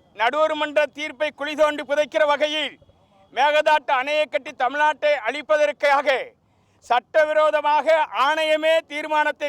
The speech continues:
நிறைவேற்றி மத்திய அரசுக்கு அனுப்பியதை கைவிட வேண்டும், திரும்ப பெற வேண்டும். இந்த ஆணையம் நிறைவேற்றிய தீர்மானம் சட்டவிரோதமென எதிர்ப்பை தெரிவித்து இன்றைக்கு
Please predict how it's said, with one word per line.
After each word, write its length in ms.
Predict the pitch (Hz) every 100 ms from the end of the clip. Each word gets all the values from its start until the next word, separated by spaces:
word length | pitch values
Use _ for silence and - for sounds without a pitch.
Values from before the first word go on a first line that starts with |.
| 262
நிறைவேற்றி 500 | 277 302 302 - 330 302
மத்திய 260 | 254 302 311
அரசுக்கு 320 | 302 302 285
அனுப்பியதை 560 | 247 294 294 302 294 294 277 _ _ _ _ _ -
கைவிட 320 | 254 302 311 294
வேண்டும், 380 | 294 302 311 320 330 -
திரும்ப 280 | 285 311 311
பெற 100 | 302 302 285
வேண்டும். 440 | 302 311 330 285 - _ _ _ _ _ 254
இந்த 220 | 294 294 254 294
ஆணையம் 360 | 320 320 311
நிறைவேற்றிய 540 | 269 302 320 311 302 302 285 -
தீர்மானம் 540 | 311 311 311 302 311 -
சட்டவிரோதமென 800 | 262 - 330 320 320 311 311 311 302 240
எதிர்ப்பை 300 | 311 302 320 311
தெரிவித்து 360 | 302 302 302 311
இன்றைக்கு 260 | 294 269